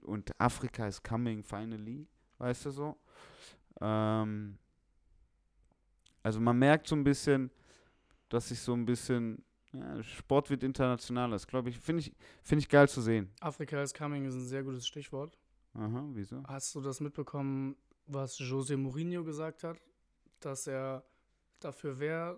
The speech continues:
Speaker 2: dass Leute, die eigentlich in einem, in einem anderen Land geboren sind,
Speaker 1: Mhm.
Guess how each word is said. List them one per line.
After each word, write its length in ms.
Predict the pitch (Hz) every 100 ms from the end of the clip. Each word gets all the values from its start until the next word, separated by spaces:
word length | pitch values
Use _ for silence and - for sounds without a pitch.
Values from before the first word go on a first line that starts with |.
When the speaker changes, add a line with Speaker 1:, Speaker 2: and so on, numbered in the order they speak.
| 147
Speaker 2:
dass 240 | 139 131 -
Leute, 340 | 139 147 156
die 160 | 135 135
eigentlich 480 | 156 160 156 - -
in 140 | 147
einem, 260 | 143 143 143 _ _ _ _ _ _ _ _ -
in 100 | 151
einem 80 | 147
anderen 260 | 151 151
Land 200 | 151 147
geboren 360 | 143 135 165 180
sind, 300 | 180 220 - -
Speaker 1:
Mhm. 320 | 101 104 101